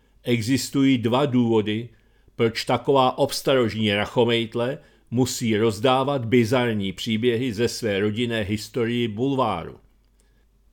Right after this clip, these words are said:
První je histrionská psychopatie dotyčné, která si tím kompenzuje patologickou potřebu někoho zaujmout, což by jiným způsobem byl nesplnitelný úkol.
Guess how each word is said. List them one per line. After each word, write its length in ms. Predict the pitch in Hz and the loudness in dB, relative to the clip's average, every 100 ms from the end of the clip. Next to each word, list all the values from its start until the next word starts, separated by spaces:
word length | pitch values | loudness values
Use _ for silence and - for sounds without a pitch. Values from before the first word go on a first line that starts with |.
| _ | _
První 800 | - 175 151 123 104 95 90 90 | 0 2 2 2 0 -2 -4 -8
je 220 | 170 117 113 | -2 2 4
histrionská 1080 | 123 123 - 151 147 151 160 - - 147 | 2 0 0 0 4 2 0 -4 -2 -2
psychopatie 920 | - - 120 - 131 - 127 - 156 143 | -2 -2 -4 2 0 2 -2 0 0 0
dotyčné, 840 | 113 - 117 - 113 101 98 120 _ _ _ | -2 -2 -6 -4 -4 -4 -4 -8 _ _ _
která 480 | - - 131 143 160 | -6 2 4 4 0
si 200 | - 170 | -4 -6
tím 280 | 180 165 135 | -2 -4 0
kompenzuje 800 | 139 127 151 156 127 147 156 160 | 0 2 0 0 0 0 2 2
patologickou 880 | 135 123 143 147 147 147 - 160 127 | 0 2 2 2 0 -6 -2 0 0
potřebu 560 | 123 110 - 127 131 | -2 -4 -2 -2 0
někoho 420 | 127 123 139 143 | 0 0 2 2
zaujmout, 880 | 127 123 - 107 98 92 90 107 - - _ _ | 4 0 2 0 0 -2 -4 -6 -12 -20 _ _
což 360 | - 139 180 143 | -4 2 4 2
by 140 | 123 | 0
jiným 400 | 127 117 160 165 | 2 2 0 -2
způsobem 840 | 120 - 123 110 139 123 131 143 117 | -4 -6 -4 -2 -2 0 0 -2 -2
byl 300 | 110 131 127 | 0 0 0
nesplnitelný 960 | 110 - - 123 123 127 123 123 131 | -2 -4 -4 -2 -2 -2 -2 -2 -4
úkol. 520 | 151 143 - - - | -4 -8 -10 -12 -14